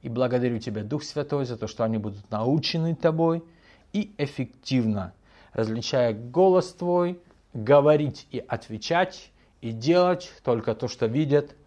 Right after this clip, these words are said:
у Иисуса. Спасибо Тебе, Господь. Мы также благодарны Тебе, Господь Иисус,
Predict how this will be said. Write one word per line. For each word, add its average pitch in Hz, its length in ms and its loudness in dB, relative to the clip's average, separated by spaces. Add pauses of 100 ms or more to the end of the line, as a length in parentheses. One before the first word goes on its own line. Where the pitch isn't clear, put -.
(220)
у 117 120 -2
Иисуса. 104 560 -8
Спасибо 185 920 -2 (140)
Тебе, 123 580 -4 (420)
Господь. - 600 -14 (460)
Мы 127 80 2
также 139 280 8
благодарны 131 600 8
Тебе, 120 220 -4
Господь 123 520 -2
Иисус, 127 560 -4